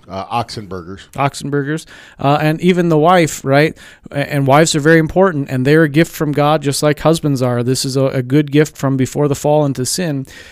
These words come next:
Speaker 2: But will you be in heaven because of your spouse?
Speaker 1: No.
Speaker 2: No, you
Speaker 1: Only,
Speaker 2: won't.
Speaker 1: only because of Christ.
Speaker 2: Only because of Christ. And so there's the ranking system, right? If we're actually ranking these in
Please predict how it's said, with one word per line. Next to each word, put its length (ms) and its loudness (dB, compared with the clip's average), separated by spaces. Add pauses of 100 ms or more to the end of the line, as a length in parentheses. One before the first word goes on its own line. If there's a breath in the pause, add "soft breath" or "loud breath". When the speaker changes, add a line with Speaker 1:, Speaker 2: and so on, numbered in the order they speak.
(160 loud breath)
Speaker 2:
But 280 2 (280 soft breath)
will 180 4
you 220 2
be 220 4
in 80 4
heaven 640 -2 (260 soft breath)
because 420 2
of 100 0
your 140 0
spouse? 640 -6 (580 soft breath)
Speaker 1:
No. 200 -20 (420)
Speaker 2:
No, 460 -4
you 200 -2
Speaker 1:
Only, 180 0
Speaker 2:
won't. 100 -12
Speaker 1:
only 200 -8
because 320 -8
of 80 -12
Christ. 480 -12
Speaker 2:
Only 220 2
because 300 0
of 100 -8
Christ. 460 -4 (280 loud breath)
And 200 -2
so 180 6
there's 600 4
the 140 0
ranking 440 2
system, 480 -2
right? 260 -2
If 100 -6
we're 120 2
actually 340 4
ranking 400 0
these 300 2
in 260 0